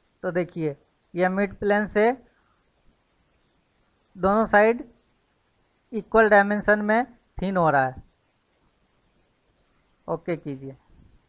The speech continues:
तो देखिए ये थिन हो गया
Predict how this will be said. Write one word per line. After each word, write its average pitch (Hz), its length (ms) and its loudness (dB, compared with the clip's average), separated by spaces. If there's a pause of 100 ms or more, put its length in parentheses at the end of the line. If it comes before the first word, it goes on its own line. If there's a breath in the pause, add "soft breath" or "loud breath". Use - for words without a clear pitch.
(960)
तो 170 60 -14
देखिए 143 440 -8 (4000)
ये 185 140 -2
थिन 185 260 -6
हो 160 140 0
गया 135 240 -4